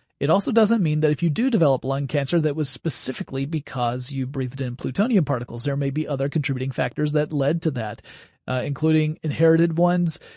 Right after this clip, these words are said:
whether or not you're a smoker, other issues like that. So, uh, th-, the point being that statistics are tricky things, and you have to keep that in mind whenever you're talking about any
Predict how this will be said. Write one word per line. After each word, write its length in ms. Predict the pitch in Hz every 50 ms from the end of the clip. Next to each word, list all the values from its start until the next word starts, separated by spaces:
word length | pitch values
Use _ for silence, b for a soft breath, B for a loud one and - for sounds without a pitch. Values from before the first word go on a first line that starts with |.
| B B
whether 180 | _ 139 135 123
or 40 | 120
not 160 | 113 104 -
you're 100 | 117 107
a 60 | 113
smoker, 680 | - - - - 165 175 190 175 - 185 175 170 175
other 400 | - - 160 165 165 160 160 - - - - - _
issues 320 | 185 160 - - 151 135
like 160 | 143 139 131 -
that. 320 | 175 170 170 165 170 - B B B B B B
So, 540 | B - - 190 180 170 170 170 170 165 - _
uh, 100 | - -
th-, 300 | _ - 175 165 202 - - 160 143 - _ _ _ _ _
the 100 | 202 185
point 260 | - - 233 240 233
being 200 | 208 202 175 170
that 80 | 160 156
statistics 580 | - - 175 - - 196 - - 185 160 - - _
are 420 | - 156 147 147 143 139 139 139 _ _ _
tricky 360 | - - 185 - - 151 147 139
things, 400 | - 156 127 113 - 135 - -
and 280 | - 151 147 143 143 _
you 280 | - 156 151 156 160 160
have 340 | 143 - - 175 175 165 -
to 80 | -
keep 160 | - - - -
that 160 | 160 147 147
in 60 | 143
mind 240 | 147 147 139 135 131
whenever 240 | 127 131 143 139 143
you're 100 | 135 131
talking 160 | - 143 139
about 220 | 139 127 135 127 -
any 300 | 156 147 139 139 139 131